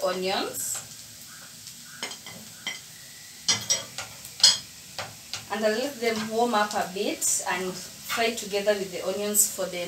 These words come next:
nice flavor. Then I'll lastly add my vegetables and, and some spices. I'm now adding a quarter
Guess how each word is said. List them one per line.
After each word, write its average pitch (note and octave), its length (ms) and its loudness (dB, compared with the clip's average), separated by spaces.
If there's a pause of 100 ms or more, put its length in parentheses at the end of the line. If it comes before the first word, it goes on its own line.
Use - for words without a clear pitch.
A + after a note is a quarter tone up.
nice G3 380 2
flavor. F#3 440 -2 (1000)
Then A3+ 260 2
I'll F#3+ 220 2
lastly G#3 460 2
add F#3+ 280 0
my E3 300 -4 (480)
vegetables D4+ 680 4
and, F3+ 420 -4
and F3+ 100 -6
some F3+ 220 -6
spices. - 800 -4 (1300)
I'm A#3+ 180 4
now D4 220 6
adding A#3+ 420 4
a G3+ 120 2 (120)
quarter A#3 500 0